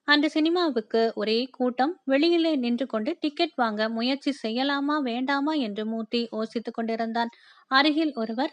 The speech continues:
"அடே அப்பா, இந்த உதவாக்கரை படத்துக்கெல்லாம் கூட இத்தனை கூட்டமா? மனுஷனை சட்டினி செய்துவிடும் போல இருக்கிறதே" என்றார். அந்த குரலை கேட்டு திடுக்கிட்டு மூர்த்தி திரும்பி பார்த்தான்.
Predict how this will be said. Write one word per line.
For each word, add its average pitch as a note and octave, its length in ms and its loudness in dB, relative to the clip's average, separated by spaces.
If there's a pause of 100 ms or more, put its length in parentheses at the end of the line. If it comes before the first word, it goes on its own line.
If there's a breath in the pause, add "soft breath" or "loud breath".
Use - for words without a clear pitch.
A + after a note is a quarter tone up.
(140)
"அடே D#4+ 360 4
அப்பா, A3 440 0 (440 soft breath)
இந்த C#4 540 2
உதவாக்கரை D#4 720 2 (220)
படத்துக்கெல்லாம் C4 920 0
கூட D4 280 0
இத்தனை C#4 440 -2
கூட்டமா? D4+ 420 -2 (400 soft breath)
மனுஷனை B3+ 560 0 (600)
சட்டினி D#4+ 480 -2
செய்துவிடும் D#4 640 2
போல D4 240 2
இருக்கிறதே" C#4+ 600 0 (280)
என்றார். G#3+ 520 -4 (400 soft breath)
அந்த E4 260 2
குரலை F4 320 2
கேட்டு A#3 640 -2
திடுக்கிட்டு C4 720 -2 (200)
மூர்த்தி B3+ 420 -2
திரும்பி A#3 400 -4
பார்த்தான். A3+ 520 -4